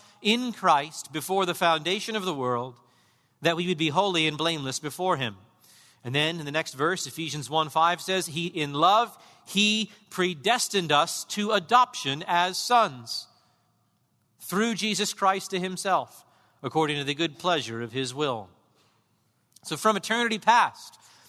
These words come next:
God the Father never contemplated his elect, those whom he would redeem unto,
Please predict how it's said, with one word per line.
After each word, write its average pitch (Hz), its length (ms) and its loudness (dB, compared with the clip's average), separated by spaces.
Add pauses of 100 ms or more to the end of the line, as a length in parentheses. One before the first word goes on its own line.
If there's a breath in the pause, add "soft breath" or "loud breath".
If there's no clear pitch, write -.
(160 soft breath)
God 190 280 4
the 190 60 -2
Father 196 380 4
never 185 360 2
contemplated 170 800 0
his 170 220 2
elect, 175 480 2 (440 soft breath)
those 180 320 4
whom 175 120 0
he 180 100 0
would 170 140 0
redeem 208 460 0
unto, 202 320 0